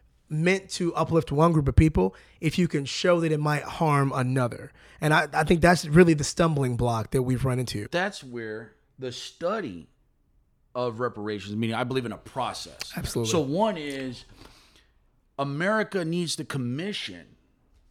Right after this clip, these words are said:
Speaker 2: a credible study. And this is where you don't want your black swamp people being on the council who would be studying this issue, meaning in terms of these people
Speaker 1: I would hope an issue like this would
Speaker 2: Uh, uh,
Speaker 1: supersede
Speaker 2: Yeah,
Speaker 1: whatever.
Speaker 2: so, so, so, so one is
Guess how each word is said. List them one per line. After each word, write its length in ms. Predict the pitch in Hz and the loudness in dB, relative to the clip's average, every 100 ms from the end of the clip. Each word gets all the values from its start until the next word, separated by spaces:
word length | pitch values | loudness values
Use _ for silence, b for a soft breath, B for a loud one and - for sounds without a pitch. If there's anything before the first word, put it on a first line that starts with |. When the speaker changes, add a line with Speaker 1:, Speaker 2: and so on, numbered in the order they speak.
| _ _ | _ _
Speaker 2:
a 100 | 139 | -6
credible 680 | 120 - - 175 165 139 143 | -6 -10 -2 0 0 0 -2
study. 600 | 117 - - 170 107 92 | -2 -4 2 2 2 -4
And 80 | 98 | -2
this 220 | 151 175 | 0 0
is 60 | 151 | -4
where 280 | 131 139 131 | -4 -2 -2
you 160 | 120 | -4
don't 440 | 113 147 170 156 135 | -4 0 0 0 -2
want 320 | 190 160 104 _ _ | 0 0 -4 _ _
your 120 | - 120 | -6 -6
black 380 | 107 151 147 | 2 2 2
swamp 400 | - 151 160 139 | 0 -2 -2 -2
people 500 | 127 113 - 110 107 b b b - | -6 -8 -6 -6 -8 b b b 2
being 260 | 165 151 | 4 6
on 160 | 143 135 | 4 2
the 80 | 120 | -4
council 880 | - - 190 208 - 98 90 90 - _ _ _ _ _ | -6 -4 0 -2 -4 -10 -10 -12 -18 _ _ _ _ _
who 240 | 170 196 170 | 6 6 6
would 200 | 151 120 | 2 0
be 440 | 151 147 143 131 _ _ | -4 -4 -4 -6 _ _
studying 600 | - - 226 196 117 101 | -6 6 6 8 4 0
this 220 | 87 - | -4 -6
issue, 340 | 90 - 71 - | -6 -8 -10 -12
meaning 380 | 143 175 165 147 156 | 0 4 4 0 -4
in 120 | 151 | -2
terms 260 | 165 156 | -2 -2
of 80 | 135 | -2
these 160 | 147 202 | -2 -2
people 420 | 180 156 147 123 - | -2 -4 -4 -4 -2
Speaker 1:
I 100 | - | 4
would 120 | 247 202 | 8 10
hope 120 | 202 | 10
an 60 | 185 | 8
issue 180 | - | 8
like 160 | 175 170 | 6 8
this 140 | 185 - | 8 6
would 80 | |
Speaker 2:
Uh, 40 | 156 | 6
uh, 20 | |
Speaker 1:
supersede 680 | 214 180 175 - 180 175 156 | 6 4 0 2 2 2 0
Speaker 2:
Yeah, 80 | 151 | 4
Speaker 1:
whatever. 400 | 180 208 226 180 | 6 8 8 6
Speaker 2:
so, 180 | 165 156 | 6 6
so, 140 | 196 | 4
so, 220 | 170 208 | 4 2
so 160 | - 170 | 2 -2
one 280 | 180 226 202 | -2 -4 -4
is 340 | 180 160 | -6 -8